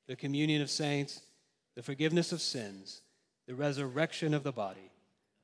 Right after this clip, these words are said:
life everlasting. Amen." Let's pray. Lord Jesus, we thank you for giving us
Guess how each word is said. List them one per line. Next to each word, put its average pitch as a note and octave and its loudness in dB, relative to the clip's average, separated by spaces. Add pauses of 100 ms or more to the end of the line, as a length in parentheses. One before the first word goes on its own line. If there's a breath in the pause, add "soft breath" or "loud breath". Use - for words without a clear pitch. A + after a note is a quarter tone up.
(120)
life A#2+ -6
everlasting. G#2 -8 (360)
Amen." F#2+ -14 (1500 soft breath)
Let's A2 -12
pray. G#2+ -8 (120)
Lord B2 -8
Jesus, B2 -6
we B2+ -8
thank B2+ -6
you B2+ -10
for B2 -10
giving A#2+ -6
us A2+ -6